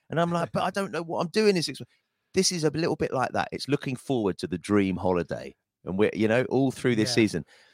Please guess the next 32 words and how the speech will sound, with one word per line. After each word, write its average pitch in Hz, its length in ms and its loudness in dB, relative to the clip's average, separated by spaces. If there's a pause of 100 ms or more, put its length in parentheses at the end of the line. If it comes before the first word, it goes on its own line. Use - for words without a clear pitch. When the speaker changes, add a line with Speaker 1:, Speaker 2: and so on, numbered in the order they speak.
(320)
Speaker 1:
And 123 180 2
it's 123 100 -2
gonna 156 140 2
be 180 160 6
interesting 156 520 0
how 127 200 4
Mercedes 123 720 2
are 101 60 -4
gonna 98 280 -2
close 117 640 0
the 104 80 0
knowledge 101 640 2
door 67 340 -2 (320)
onto 92 300 0
Lewis 87 460 4
and 82 120 -6
Lewis's 80 400 0
team 90 360 -2
as 80 100 -6
well, 110 180 8
because - 280 2 (320)
Bono 147 340 10
is 104 140 4
gonna 104 200 2
be 104 140 4
moving 107 400 4
with 113 160 4
him 95 160 4
as 87 100 -2
well, 127 200 4
isn't 113 180 -2
he? - 140 -6